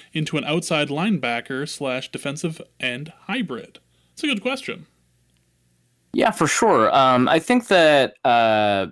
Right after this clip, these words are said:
Speaker 2: I understand where it's coming from because Aldon Smith is extremely athletic. He's long. Um, and,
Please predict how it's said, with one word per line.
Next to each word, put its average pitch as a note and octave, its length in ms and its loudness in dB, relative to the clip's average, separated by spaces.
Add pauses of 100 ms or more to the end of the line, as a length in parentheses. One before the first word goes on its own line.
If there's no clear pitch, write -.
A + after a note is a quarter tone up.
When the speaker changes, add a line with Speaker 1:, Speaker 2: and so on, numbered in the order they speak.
(300)
Speaker 2:
I C3+ 120 4
understand D3+ 400 0
where B2+ 80 0
it's A2+ 100 -12
coming A2+ 220 -4
from A2 180 -2
because G2 200 -6
Aldon F2 240 -4
Smith F#2+ 300 -10
is - 260 -18
extremely A2 720 -2
athletic. G2+ 580 0
He's E2+ 160 -6
long. F2+ 460 2 (580)
Um, G#2+ 460 2 (1080)
and, C3+ 540 2